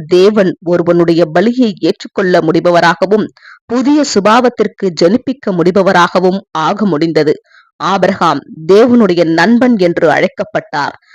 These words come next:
காரணம் அவரது விசுவாசமும் தேவனுடன் இசைவாய் காணப்பட வேண்டும் என்ற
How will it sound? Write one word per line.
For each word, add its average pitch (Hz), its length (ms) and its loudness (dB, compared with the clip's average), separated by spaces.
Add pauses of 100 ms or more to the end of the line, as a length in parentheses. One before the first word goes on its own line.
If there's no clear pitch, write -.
(160)
காரணம் 254 680 0
அவரது 170 420 0
விசுவாசமும் 190 760 0 (460)
தேவனுடன் 262 520 2
இசைவாய் 233 640 0
காணப்பட 180 580 0
வேண்டும் 214 460 2
என்ற 160 360 0